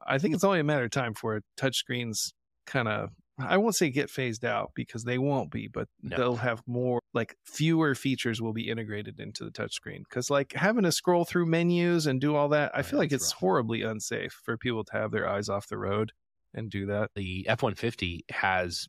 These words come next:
Speaker 2: like, essentially, like, a small screen T V just on its side in the middle of the dash, and there's not one
Speaker 1: Mm-hmm.
Speaker 2: thing that you can do, save maybe the hazard lights and defrost, maybe, because I think those are both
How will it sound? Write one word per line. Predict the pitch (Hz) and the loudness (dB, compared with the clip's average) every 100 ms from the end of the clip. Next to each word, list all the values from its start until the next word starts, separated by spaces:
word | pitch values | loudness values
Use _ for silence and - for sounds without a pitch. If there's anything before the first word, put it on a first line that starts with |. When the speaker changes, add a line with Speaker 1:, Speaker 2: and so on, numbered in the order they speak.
| - | -8
Speaker 2:
like, | 131 104 92 | -6 -4 -4
essentially, | 95 127 113 92 | -2 -2 -2 -4
like, | 85 85 82 | -4 -6 -6
a | 82 87 | -6 -4
small | - 113 101 95 | -2 2 2 2
screen | - - 98 90 | -2 -4 -4 -4
T | - 95 85 | -6 -6 -4
V | 92 82 92 | -4 -6 -8
just | 92 - | -8 -4
on | 90 90 | -4 -4
its | - | -2
side | - 90 85 80 | 0 2 0 -4
in | 82 | -6
the | 85 | -6
middle | 92 90 85 | -4 -4 -6
of | 82 | -10
the | 80 | -6
dash, | 92 87 87 - | -2 -2 -2 -4
and | 90 | -4
there's | 95 92 | -4 -2
not | 98 85 | -2 -2
one | 101 107 117 | 0 0 0
Speaker 1:
Mm-hmm. | |
Speaker 2:
thing | - 117 98 85 87 _ _ _ 107 | 0 0 0 -2 -10 _ _ _ -6
that | 104 | -4
you | 110 101 | -4 -6
can | 107 95 | -6 -4
do, | 95 101 95 | 0 0 0
save | 85 110 95 101 | 0 2 2 0
maybe | 90 | -4
the | 85 | -4
hazard | - 107 107 117 | 0 0 0 -2
lights | 113 117 117 - - - _ _ _ _ - | 0 0 0 -4 -8 -8 _ _ _ _ -8
and | 92 87 85 87 85 85 85 | -4 -2 -2 -2 -2 -4 -8
defrost, | 90 110 165 131 185 294 - | -8 -6 -2 0 0 -2 -4
maybe, | 135 143 285 | -6 -4 -2
because | 254 113 120 | -2 -2 -2
I | 110 | -2
think | 117 | -2
those | 127 113 | 0 0
are | 113 | 0
both | 107 101 | 0 -2